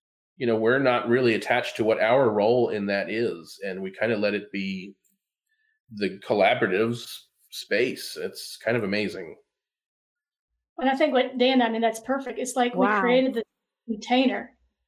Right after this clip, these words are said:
Speaker 2: like, this perfect container for people to just sit in. And it has been amazing. Like, um,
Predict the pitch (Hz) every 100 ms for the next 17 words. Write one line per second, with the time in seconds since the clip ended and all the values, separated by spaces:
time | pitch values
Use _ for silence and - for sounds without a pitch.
0 | _ _ 226 214 226 220 - _ _ -
1 | 254 254 277 - 254 254 254 240 240 240
2 | - _ _ _ 233 226 247 240 247 240
3 | 233 233 247 247 226 220 - - - -
4 | _ _ _ _ _ _ - - 247 262
5 | 254 202 196 220 240 247 - - 240 247
6 | 247 226 208 208 220 208 208 208 208 208
7 | - - - - 233 226 220 214 254